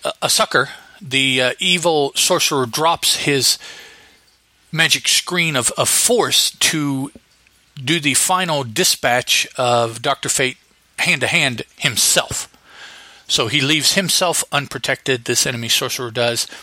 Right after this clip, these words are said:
Doctor Fate attacks and then remembers just as he attacks that the magics probably won't have any infe-, uh, any effect. So he does the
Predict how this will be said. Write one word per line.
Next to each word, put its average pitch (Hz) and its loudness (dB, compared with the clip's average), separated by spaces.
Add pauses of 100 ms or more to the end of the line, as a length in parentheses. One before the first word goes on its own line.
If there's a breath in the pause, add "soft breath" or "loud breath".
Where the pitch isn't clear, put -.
(1000 loud breath)
Doctor 180 0
Fate 156 2
attacks - 0
and 131 -4
then 127 0
remembers 139 0
just - 2
as 139 -2
he 143 2
attacks - 0
that 123 -4
the 123 -2
magics 156 2
probably 123 -2
won't 123 -8
have 123 -2
any 120 -4
infe-, 120 -2
uh, 120 2
any 127 0
effect. 120 -2
So 127 -2
he 139 -2
does 139 0
the 127 -2